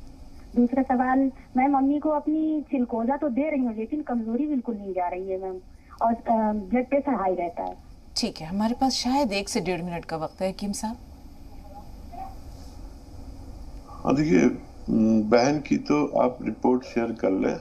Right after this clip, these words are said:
Speaker 3: हमारे हेल्पलाइन नंबर से, अ, WhatsApp नंबर लेके उनकी रिपोर्ट शेयर कर लें, तो एक खातून डॉक्टर फिर आपसे बात करेंगी, आपकी बहन से, और तफसील से आपका पूरी रिपोर्ट पर जायजा लेकर कुछ ना कुछ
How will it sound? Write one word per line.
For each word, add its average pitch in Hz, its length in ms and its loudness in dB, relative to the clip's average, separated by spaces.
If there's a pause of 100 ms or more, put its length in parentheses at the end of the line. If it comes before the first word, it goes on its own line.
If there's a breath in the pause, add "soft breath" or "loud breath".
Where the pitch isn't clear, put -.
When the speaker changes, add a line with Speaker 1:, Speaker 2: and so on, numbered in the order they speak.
(220)
Speaker 3:
हमारे 110 280 0
हेल्पलाइन 127 600 0
नंबर 101 340 -2
से, - 220 -8
अ, - 140 -8 (840 soft breath)
WhatsApp 110 720 0
नंबर 117 300 -2
लेके 107 260 -6
उनकी 120 280 -2
रिपोर्ट 104 300 -6
शेयर 95 220 0
कर 87 160 -2
लें, 82 220 -4 (440)
तो 110 340 0 (100)
एक 120 100 -2
खातून 131 460 2
डॉक्टर 120 320 0
फिर 123 220 2
आपसे 104 280 0
बात 92 320 -2
करेंगी, 101 360 -2 (600 loud breath)
आपकी - 240 -2
बहन 107 300 0
से, - 160 -2
और 113 240 0
तफसील 139 420 0
से 127 200 2
आपका 104 320 0
पूरी 98 320 -2
रिपोर्ट 95 580 -4
पर - 200 -4
जायजा 98 380 2
लेकर 104 300 0
कुछ - 280 -2
ना 113 80 0
कुछ 110 220 -2